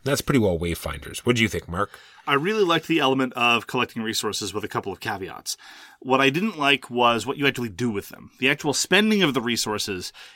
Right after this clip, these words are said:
Speaker 2: it's very much the sort of, well, for this place you need two greens, a yellow, and a purple, and if you don't have any of those, well then, best of luck. And I'm willing to cut some slack for that, particularly in Catan-style games, where there's a specific set of fixed recipes and you can internalize it very easily in,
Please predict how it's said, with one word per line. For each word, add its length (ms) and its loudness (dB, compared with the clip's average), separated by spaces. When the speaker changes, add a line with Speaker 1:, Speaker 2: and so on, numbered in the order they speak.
Speaker 2:
it's 180 0
very 200 6
much 180 0
the 80 -2
sort 320 6
of, 380 4
well, 280 2
for 160 -6
this 140 0
place 360 0
you 60 0
need 480 2
two 200 2
greens, 380 2
a 60 -2
yellow, 260 4
and 100 -2
a 40 -4
purple, 480 -4
and 120 -8
if 120 -12
you 80 2
don't 140 0
have 220 4
any 220 4
of 100 4
those, 320 -2
well 180 2
then, 440 0
best 300 0
of 80 -8
luck. 300 -10
And 320 2
I'm 240 2
willing 280 2
to 80 0
cut 280 -4
some 180 -4
slack 460 2
for 160 -8
that, 320 2
particularly 640 -2
in 100 -6
Catan-style 640 0
games, 320 0
where 40 -6
there's 200 -2
a 40 -2
specific 460 -2
set 160 2
of 80 -8
fixed 260 -4
recipes 480 -2
and 80 -4
you 80 -6
can 160 -6
internalize 460 -4
it 80 -10
very 180 -4
easily 320 -4
in, 160 -6